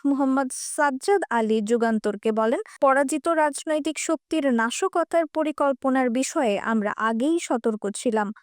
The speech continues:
উনিশ জুলাই থেকে আট আগস্ট পর্যন্ত সম্ভাব্য হামলার সময় ধরে প্রস্তুতি নেওয়া হয়েছে।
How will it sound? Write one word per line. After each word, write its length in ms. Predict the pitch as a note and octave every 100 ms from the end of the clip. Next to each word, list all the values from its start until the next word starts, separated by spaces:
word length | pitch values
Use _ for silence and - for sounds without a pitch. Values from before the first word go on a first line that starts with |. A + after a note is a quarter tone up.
| -
উনিশ 260 | D4+ E4+ -
জুলাই 320 | C4+ D#4 D#4
থেকে 360 | D4+ D#4+ E4+ F4+ -
আট 240 | A#3 A3
আগস্ট 500 | - A3+ A3 A3+ - -
পর্যন্ত 560 | C4+ C#4 E4+ B3 G3+ G3+
সম্ভাব্য 680 | - A#3+ A#3 A#3+ A3 G#3 G#3
হামলার 380 | - A3+ A#3 B3+
সময় 400 | C4+ D4 C4 C#4+
ধরে 340 | C#4+ D#4 D4+ F4+
প্রস্তুতি 560 | - D4 - C4 A#3
নেওয়া 260 | A3 G3+ G3 G#3+
হয়েছে। 400 | G#3 G#3+ A#3